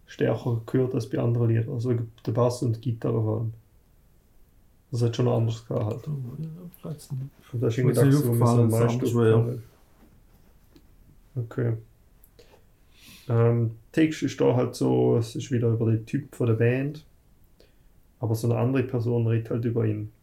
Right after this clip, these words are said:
Speaker 1: Ähm, da geht's halt so ein bisschen drum, also hat man auch schon oft natürlich gehört, wie so der Fame und der Erfolg einen verändert.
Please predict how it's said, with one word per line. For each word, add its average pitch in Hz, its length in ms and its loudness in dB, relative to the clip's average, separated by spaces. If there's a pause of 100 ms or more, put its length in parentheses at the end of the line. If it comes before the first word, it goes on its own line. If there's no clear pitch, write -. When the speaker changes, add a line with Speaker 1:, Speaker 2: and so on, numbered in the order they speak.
(1300)
Speaker 1:
Ähm, 104 480 0 (720)
da 117 100 -2
geht's 113 240 0
halt 113 140 -2
so 120 100 -4
ein 113 40 -12
bisschen 110 160 2
drum, 110 280 0
also 107 220 -2
hat - 100 -6
man 117 120 0
auch 117 80 2
schon 117 140 -2
oft - 260 -4
natürlich 117 320 -6
gehört, 123 400 -4 (720)
wie 117 100 0
so 117 140 0
der 113 120 0
Fame 123 800 -2
und 113 200 -6
der - 80 -6
Erfolg 117 600 0
einen 120 220 -2
verändert. 113 760 -2